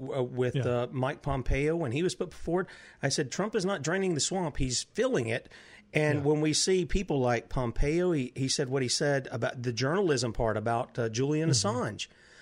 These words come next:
Speaker 1: "Oh,
Speaker 2: Yeah.
Speaker 1: he's this," and, and Ju-, and Julian Assange had to correct him. You know, he's never had to retract a thing they've put out because it's just been
Speaker 2: Yeah.
Speaker 1: information. Then you have Bill Barr,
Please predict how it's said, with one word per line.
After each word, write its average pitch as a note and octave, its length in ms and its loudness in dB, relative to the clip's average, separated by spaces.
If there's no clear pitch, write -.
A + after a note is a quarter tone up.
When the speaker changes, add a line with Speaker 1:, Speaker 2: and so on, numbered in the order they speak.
Speaker 1:
"Oh, F#3 300 4
Speaker 2:
Yeah. D3+ 100 0
Speaker 1:
he's F#3+ 140 0
this," F3 240 2
and, F3+ 180 -2
and D3+ 200 0
Ju-, E3+ 240 0
and D#3 120 0
Julian D#3 340 2
Assange F3+ 300 0
had D3 140 -2
to C3+ 80 -2
correct D#3 320 -4
him. C3 180 -2
You C#3 100 0
know, C#3 60 2
he's E3+ 200 0
never D3+ 180 2
had D#3 160 0
to C#3+ 60 -2
retract C#3 420 -2
a C3+ 60 -2
thing D#3+ 260 0
they've C#3+ 260 0
put D3+ 200 4
out F#3 280 2
because C#3+ 320 -2
it's D#3 120 0
just - 240 -2
been C3+ 160 -2
Speaker 2:
Yeah. A#2+ 80 -2
Speaker 1:
information. C#3 640 -2
Then G3 160 4
you G#3+ 80 2
have F3+ 180 0
Bill F3+ 180 4
Barr, E3 520 0